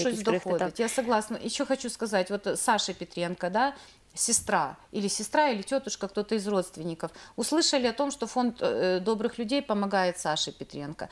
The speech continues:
Speaker 1: Она пошла туда как волонтер, она хотела своему племяннику помочь собрать денег. Она как посмотрела, что там творится, сколько денег собиралось и сколько денег перечис-, перечислялось на счет Саши. Реально.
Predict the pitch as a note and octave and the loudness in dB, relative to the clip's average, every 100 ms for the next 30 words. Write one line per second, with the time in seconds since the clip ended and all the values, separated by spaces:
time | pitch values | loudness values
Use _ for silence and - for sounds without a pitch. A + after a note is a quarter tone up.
0 | - - A#3 C#4+ D4 D4 D4+ C#4+ C4 B3+ | -14 -2 4 4 4 2 2 0 0 0
1 | C4 C4 A#3+ C4 C4 C4+ C#4 A3+ G#3+ B3 | 0 -4 -2 0 0 2 2 2 0 -2
2 | A#3+ D4 D4+ - G#3+ A3 B3 A#3+ G#3+ A3+ | 0 2 2 0 0 2 2 2 0 2
3 | E4 G4+ F#4+ - G#3 A3 C#4+ F#4 - C4 | 2 2 0 0 2 2 2 0 0 2
4 | D4+ D4+ D#4 C#4+ G#3 D3 - - - - | 2 2 0 0 0 -4 -12 -18 -10 2
5 | C#4 D#4+ D#4+ - - F4 E4+ F4+ D4 D4 | 2 2 -2 -2 0 2 4 4 2 0
6 | E4 E4 C#4+ C4+ D#4 E4+ G4 C4+ - D4+ | -2 0 0 0 2 2 2 0 0 0
7 | C#4 C#4+ A#3 D4+ C4+ A3 - A3 B3 E4+ | 0 0 2 2 2 0 -4 0 4 4
8 | A4 G4+ A#3 - - - - C#4+ C4 C#4 | 4 0 0 -4 -14 -10 0 0 2 0
9 | A3+ C4 A#3+ A#3 B3+ B3+ - C4+ - G#3 | 2 2 2 0 0 0 0 -2 -4 -2
10 | C4 B3 B3+ C#4 C#4 A3 F#3 - G3 F#3+ | 0 2 0 4 4 4 2 -2 -4 0
11 | G3+ F#3+ - E3+ C#3 - - _ - - | -2 0 0 0 0 -6 -10 _ -20 -6
12 | A3 C4+ G#3 D#3+ D#3+ | 4 4 4 2 -4